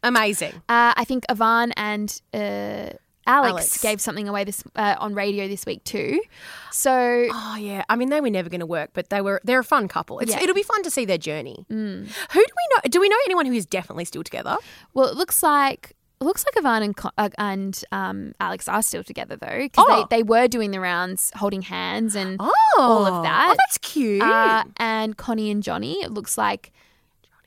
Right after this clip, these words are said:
Speaker 2: they might
Speaker 1: Oh,
Speaker 2: still
Speaker 1: yes,
Speaker 2: be
Speaker 1: the one who was
Speaker 2: together.
Speaker 1: really,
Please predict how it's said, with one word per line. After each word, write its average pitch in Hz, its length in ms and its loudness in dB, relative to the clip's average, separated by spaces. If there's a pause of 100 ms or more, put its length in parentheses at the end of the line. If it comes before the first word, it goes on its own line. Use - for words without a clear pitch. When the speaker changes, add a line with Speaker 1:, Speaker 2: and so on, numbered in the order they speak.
(300)
Speaker 2:
they 220 140 2
might 269 220 8
Speaker 1:
Oh, 359 140 6
Speaker 2:
still 311 120 4
Speaker 1:
yes, 285 260 4
Speaker 2:
be - 60 0
Speaker 1:
the 277 100 0
one 269 140 2
who 240 60 0
was 254 140 2
Speaker 2:
together. 285 100 -4
Speaker 1:
really, 208 480 -2